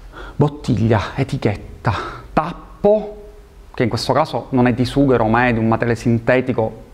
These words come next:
comunque idoneo, assolutamente inerte, idoneo a questi vini di basso prezzo, ma non solo, perché si può usare anche, eh, per i bianchi, anche se di qualità. Dicevo, bottiglia, etichetta, tappo, capsula termica,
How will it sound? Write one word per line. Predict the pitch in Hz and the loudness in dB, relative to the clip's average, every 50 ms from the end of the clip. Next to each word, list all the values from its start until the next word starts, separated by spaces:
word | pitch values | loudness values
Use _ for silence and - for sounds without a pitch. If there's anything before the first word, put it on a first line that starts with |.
| - - - | -20 -20 -8
comunque | - 180 190 185 170 - 139 131 - | -2 0 0 2 2 2 0 0 0
idoneo, | - 151 143 131 123 117 120 117 117 113 113 113 117 - - | 2 2 4 4 4 4 4 4 4 4 4 2 0 -2 -8
assolutamente | - - - - 127 127 123 117 - 139 | -10 -8 -4 0 2 2 2 2 2 2
inerte, | 139 139 131 - - - | 2 2 2 0 0 2
idoneo | 131 139 143 151 147 135 113 | 4 4 4 4 4 2 0
a | - | -4
questi | - - - - - 120 | -6 -10 -6 -2 0 2
vini | 117 123 123 120 117 110 - - - - - - - | 4 6 6 6 4 2 0 -4 -12 -14 -16 -12 -6
di | - | -2
basso | 120 117 120 - - - | 0 0 0 0 -2 -4
prezzo, | 107 113 107 104 - - - - 160 165 - - - - - - - - - - - - - - - - | -2 -2 -2 -2 -4 -8 -10 -8 -8 -8 -8 -10 -18 -18 -18 -18 -16 -16 -16 -16 -16 -18 -18 -16 -4 0
ma | 156 160 | 0 2
non | 151 135 127 | 2 2 0
solo, | - - 120 110 107 110 110 | 0 0 0 2 2 0 0
perché | 113 - - | -2 -4 -6
si | - 127 | -4 -2
può | 123 143 | -2 0
usare | 127 - 135 123 | 0 2 2 2
anche, | 120 120 120 - - 117 104 110 - - - - - - - - - | 2 2 0 0 0 0 0 -2 -4 -14 -18 -18 -18 -18 -18 -12 -6
eh, | - - 120 120 58 58 57 - - - - - - - - | -2 0 2 2 2 2 0 -2 -4 -8 -12 -18 -18 -8 -4
per | - 123 120 | 0 2 2
i | |
bianchi, | 120 117 117 139 143 147 151 156 151 - 139 | 2 2 2 2 4 4 2 0 0 0 0
anche | 127 135 - 123 | 0 0 0 -4
se | - 120 107 | -4 -4 -2
di | 117 113 | 0 0
qualità. | - 113 117 120 110 - 135 127 - - 113 113 - 131 113 90 - - - - - - - - | 2 2 2 2 2 2 0 0 -2 -6 -10 -12 -10 -8 -8 -8 -10 -14 -18 -20 -20 -20 -16 -6
Dicevo, | - 156 143 - 190 165 143 | -2 0 2 2 2 2 2
bottiglia, | 139 180 214 214 - 269 240 180 160 | 2 2 2 2 2 2 2 4 2
etichetta, | - 196 185 220 254 240 240 233 - 175 160 | 2 2 2 2 2 2 0 0 0 0 2
tappo, | - 180 160 123 - - - - 131 123 120 | 2 2 0 0 -2 -6 -4 -2 -2 0 2
capsula | - 202 - - - - 143 123 123 | 2 0 0 -2 -4 0 0 2 2
termica, | - 113 110 110 113 127 143 165 156 208 214 | 2 0 0 0 0 0 0 0 2 0 0